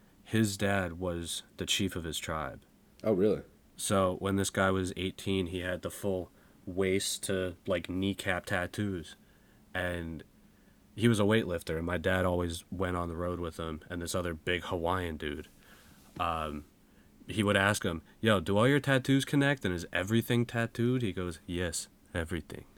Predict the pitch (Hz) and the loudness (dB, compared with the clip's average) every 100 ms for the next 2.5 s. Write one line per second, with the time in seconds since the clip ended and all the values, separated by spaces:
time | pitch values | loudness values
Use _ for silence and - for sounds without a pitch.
0 | - - - 85 80 76 73 - - - | -20 -18 -10 -6 -4 -4 -6 -14 -20 -20
1 | _ _ _ - - - - - - - | _ _ _ -20 -20 -20 -20 -20 -20 -14
2 | - 80 78 78 - | -6 -4 -4 -4 -6